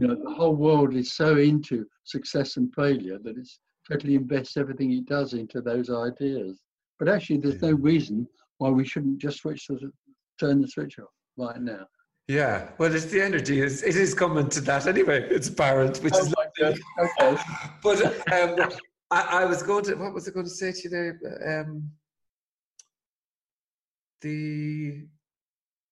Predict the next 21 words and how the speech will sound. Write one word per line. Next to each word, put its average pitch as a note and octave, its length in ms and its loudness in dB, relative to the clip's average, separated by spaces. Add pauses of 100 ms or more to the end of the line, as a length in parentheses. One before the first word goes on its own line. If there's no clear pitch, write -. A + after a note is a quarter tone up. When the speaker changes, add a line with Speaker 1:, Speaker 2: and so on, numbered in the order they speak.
(1400)
Speaker 2:
I, - 120 -4 (520)
I A3 500 -4
think F#3 260 -6
as D3 120 -10
well, D3 360 0
that's, D#3 500 -8 (380)
I - 40 -16
mean, D3 180 -8
obviously C#3+ 580 -8 (280)
this C#3+ 160 -14
wasn't C#3 360 -8
being C#3 320 -6
done, C#3 360 -2
but B2 200 -4 (320)
that D#3 140 2
was, D#3+ 220 -4
that's E3+ 220 -2
the D#3+ 100 -12
freedom C3+ 560 -6 (140)
of, G#2+ 440 -4 (140)
um, G2 540 -10